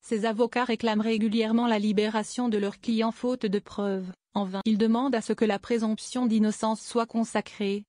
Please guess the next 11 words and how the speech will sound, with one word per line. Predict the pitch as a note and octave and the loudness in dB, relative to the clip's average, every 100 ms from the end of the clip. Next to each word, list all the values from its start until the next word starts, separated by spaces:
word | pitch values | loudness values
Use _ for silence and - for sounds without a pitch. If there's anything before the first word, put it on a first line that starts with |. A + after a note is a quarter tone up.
| _ | _
ajoutant | A3 G#3+ A3+ A#3+ C4 | -2 0 0 0 0
que | B3 | 2
leur | A3 G#3+ | 0 -2
client | - A3+ A3+ | -2 0 2
vit | G#3 G#3+ | 2 2
un | G3+ | 2
enf-, | G#3 G#3 - | 2 -2 -2
Cependant, | - A3+ A#3+ A3+ G#3 G#3 A#3+ _ _ | -2 0 2 2 0 -2 -4 _ _
à | G#3+ | -4
chaque | - A3+ G#3 | -2 -4 -6
fois, | - G3 F#3 | -6 -2 -2